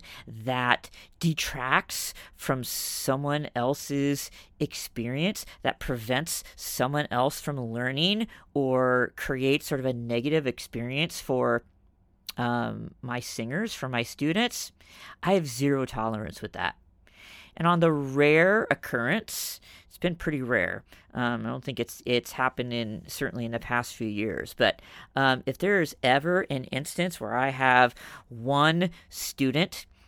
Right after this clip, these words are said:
that is interfering with, uh, the ability for others to learn, is creating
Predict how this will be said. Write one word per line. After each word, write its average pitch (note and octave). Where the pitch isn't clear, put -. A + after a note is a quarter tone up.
that B2+
is B2
interfering D#3+
with, B2
uh, A2
the C#3+
ability C3+
for -
others B2
to -
learn, B2+
is C3+
creating C3